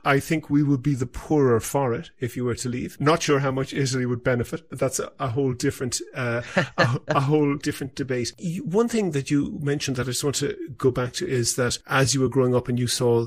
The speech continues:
Speaker 1: the divide, and your view was that Britain, U K, was better for you. It was better to be attached to
Speaker 2: Mm.
Speaker 1: the U K. Was that a raw economic judgment, or was that a cultural affinity,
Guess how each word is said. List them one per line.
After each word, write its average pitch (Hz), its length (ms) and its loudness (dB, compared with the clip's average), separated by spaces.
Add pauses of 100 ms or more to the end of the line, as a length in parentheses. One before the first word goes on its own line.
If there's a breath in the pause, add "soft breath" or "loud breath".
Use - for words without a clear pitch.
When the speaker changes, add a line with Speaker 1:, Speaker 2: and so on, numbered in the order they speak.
(120)
Speaker 1:
the 117 260 -2
divide, 113 640 0
and 113 300 -6
your 127 420 2
view 120 280 0
was 117 360 -2
that 120 280 -2
Britain, 127 500 -2
U 120 300 -4
K, 113 480 -2 (300 loud breath)
was 120 220 0
better - 760 -2 (180)
for 120 320 -2
you. 113 160 0
It 110 80 -4
was 120 120 -4
better 127 340 -2
to - 140 -6
be 120 100 -6
attached - 440 -6
to 92 160 -2
Speaker 2:
Mm. 87 80 -2
Speaker 1:
the 113 80 -4
U 117 140 -4
K. 110 360 -6 (200)
Was 175 260 2
that 208 180 0
a 202 60 0
raw 131 580 0
economic 143 840 -4 (380 soft breath)
judgment, 196 580 0
or 139 120 2
was 131 260 0
that 131 180 -2 (100)
a - 160 -8 (120)
cultural 151 600 0
affinity, 165 760 0